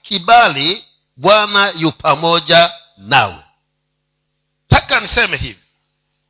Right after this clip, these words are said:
ya kwamba wewe na mimi, pamoja na wote wale ambao wameweka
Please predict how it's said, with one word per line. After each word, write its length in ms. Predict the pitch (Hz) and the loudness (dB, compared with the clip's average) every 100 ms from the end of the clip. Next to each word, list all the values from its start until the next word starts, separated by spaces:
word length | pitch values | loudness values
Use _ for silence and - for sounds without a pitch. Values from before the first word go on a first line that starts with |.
| _ _ _ _ _ _ _ _ _ _ _ | _ _ _ _ _ _ _ _ _ _ _
ya 120 | 151 | -2
kwamba 320 | 180 240 226 196 | 2 2 2 0
wewe 680 | 180 233 302 294 262 285 294 - | -2 2 2 2 2 2 0 -12
na 260 | 156 170 160 | -10 -4 -4
mimi, 420 | 160 131 98 76 _ _ _ _ _ _ _ _ _ _ _ _ _ | -4 -8 -12 _ _ _ _ _ _ _ _ _ _ _ _ _ _
pamoja 540 | 196 208 214 269 294 262 | -2 -2 0 -2 0 0
na 120 | 226 | -2
wote 300 | 214 185 185 | -4 -8 -6
wale 460 | 202 247 247 180 | -6 -4 -4 -4
ambao 760 | 190 180 185 208 175 147 185 - _ _ _ _ _ _ _ _ _ _ _ _ _ _ _ _ _ _ _ _ _ _ _ _ _ _ _ _ | -4 -6 -4 -2 0 0 -2 -6 _ _ _ _ _ _ _ _ _ _ _ _ _ _ _ _ _ _ _ _ _ _ _ _ _ _ _ _
wameweka 720 | 127 175 202 202 202 196 98 | -8 -2 0 0 2 2 0